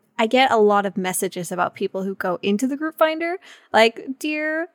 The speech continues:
dear Saturista, I had the worst thing happen today. Someone screamed at me in veteran mode because I accidentally aggroed one single mob." And I think that was kind of something that we wanted to talk about today, right? Was etiquette, what, what is and isn't okay. So you and,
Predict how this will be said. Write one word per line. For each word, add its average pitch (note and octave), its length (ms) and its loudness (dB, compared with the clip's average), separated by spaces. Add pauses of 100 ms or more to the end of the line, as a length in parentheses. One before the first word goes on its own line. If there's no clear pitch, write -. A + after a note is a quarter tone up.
(120)
dear F4 240 -2
Saturista, - 680 -2
I - 120 4
had D#4+ 280 -2
the G4 100 -4
worst E4 380 -2
thing D4+ 300 0
happen E4 400 -2
today. E4 360 2
Someone G4 380 0
screamed G4+ 580 2
at A#4 80 -2
me G4+ 160 2
in G#4+ 140 0
veteran F#4 400 4
mode F#4 260 2
because G#4 340 2
I F#4+ 120 4
accidentally F4 680 0
aggroed D#4+ 420 2 (100)
one C#4 320 -4
single D4 520 0
mob." A#3 520 4 (380)
And A#3+ 220 6
I A#3+ 100 4
think F4 160 2
that C5 120 0
was - 120 0
kind C4+ 200 -2
of A#3+ 60 0
something A#3 280 -2
that G3+ 160 2
we G3+ 80 -2
wanted G#3 220 -4
to G#3 80 -10
talk G3+ 220 -4
about F#3+ 180 -4
today, F#3 280 -4
right? F3+ 260 -4
Was G3+ 240 -4
etiquette, G#3 500 -2
what, G3 360 -2
what G#3+ 200 -6
is G#3 280 4
and A#3 160 -4
isn't G3 320 -6
okay. F3+ 400 -2
So - 160 -4
you C4 300 0
and, D4 220 -2